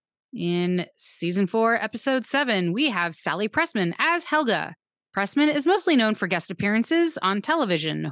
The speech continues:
with credits in titles such as Good Girls, Younger, Nancy Drew, Grey's Anatomy, and Scandal.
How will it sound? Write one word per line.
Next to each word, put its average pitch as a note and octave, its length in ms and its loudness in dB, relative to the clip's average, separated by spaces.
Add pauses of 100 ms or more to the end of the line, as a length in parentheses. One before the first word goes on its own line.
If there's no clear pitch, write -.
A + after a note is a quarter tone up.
(300)
with F3+ 180 -4
credits C4+ 340 0
in F#3+ 160 -2
titles G3 320 -2
such G3 180 -4
as E3+ 260 -2
Good E3 180 -4
Girls, D4 440 0
Younger, A#3 560 2
Nancy C#4+ 400 0
Drew, A#3+ 280 2
Grey's F#3+ 360 0
Anatomy, A#3+ 600 2
and E3+ 280 0
Scandal. G#3+ 540 -2